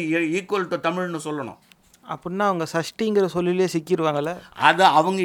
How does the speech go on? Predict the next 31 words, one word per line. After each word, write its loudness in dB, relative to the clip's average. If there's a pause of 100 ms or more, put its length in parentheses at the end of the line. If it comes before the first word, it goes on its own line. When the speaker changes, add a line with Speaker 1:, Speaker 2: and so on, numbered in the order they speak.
Speaker 1:
எதுல 2
மட்டும் -2
சிக்குவாங்க, -2
சஷ்டின்னு -2
நான் 0
அதுக்கு, -4 (380)
அது -4
சொல்லப்போனா 0
அது 2
ஒரு -2
பெரிய -2 (220)
கதையை -4
சொல்லணும், -6
அதை -4
நமக்குள்ள -4
போக 0
வேண்டாம். -4 (720)
நீங்க 0
சந்தசிஷ்டி -4
கவசத்துக்கு -4
போய் -4
ஒரு -4
complaint -6
கொடுத்து -6 (100)
ஒரு -4
குரூப்பையும் -8
நீங்க -8
பிடிச்சி -8
உள்ள -2
வச்சிட்டீங்களே, -6 (1080)
இப்ப 0